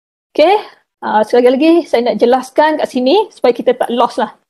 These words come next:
Ah, sebab kita ke majoriti, saya dimaklumkan pensyarah daripada pelbagai, ah, u-, universiti juga. Kan? Ah, jadi kita sebenarnya banyak tanggungjawab, banyak amanah. Jadi kita kena ingat, ah, macam saya kata tadi, am-, ah,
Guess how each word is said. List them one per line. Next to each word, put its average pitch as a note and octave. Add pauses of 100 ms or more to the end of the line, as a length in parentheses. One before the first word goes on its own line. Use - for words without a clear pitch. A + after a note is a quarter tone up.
(320)
Ah, C4
sebab -
kita B3+
ke -
majoriti, C#4
saya C#4
dimaklumkan B3
pensyarah B3
daripada A#3
pelbagai, A3+
ah, G#3+
u-, A3+
universiti C#4
juga. A#3 (560)
Kan? F4 (480)
Ah, -
jadi C4
kita D#4
sebenarnya D#4+
banyak B3+ (240)
tanggungjawab, B3 (160)
banyak A#3
amanah. A3+ (160)
Jadi A#3
kita B3+
kena A#3+
ingat, B3+ (560)
ah, G3+
macam A#3+
saya -
kata A#3
tadi, C#4 (320)
am-, A3+
ah, A#3